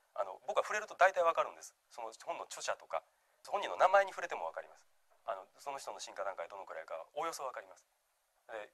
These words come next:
詳しく調べたら正確に分かります。え、で、きっちり何点何歩っ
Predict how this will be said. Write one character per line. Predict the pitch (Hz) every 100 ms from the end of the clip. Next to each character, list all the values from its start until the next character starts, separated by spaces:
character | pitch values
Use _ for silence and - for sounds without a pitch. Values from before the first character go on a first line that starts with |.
| -
詳 | 233
し | -
く | -
調 | 143
べ | 107
た | 92
ら |
正 | - 113
確 | 107 98
に | 87
分 |
か | -
り | -
ま | -
す。 | - _ _ _ _ _ _ _ _ _
え、 | 95 - _ _ _ _
で、 | 110 107 101 95 82 67 - -
き | -
っ |
ち | -
り | 135 101
何 | 120
点 | 87 85
何 | 87 85
歩 |
っ | 80